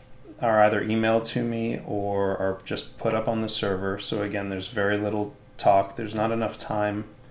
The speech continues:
in most cases to sit down with everybody and have a discussion. Especially right now,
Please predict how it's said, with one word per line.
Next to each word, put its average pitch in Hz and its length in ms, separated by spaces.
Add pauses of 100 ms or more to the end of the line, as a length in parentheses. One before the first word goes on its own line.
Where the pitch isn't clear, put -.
(520)
in 117 140
most 107 260
cases - 540
to 107 300 (480)
sit - 340
down 107 380
with 113 120
everybody 104 520
and 101 140
have 110 220
a 107 40
discussion. 104 680 (460)
Especially 113 460
right 107 240
now, 104 480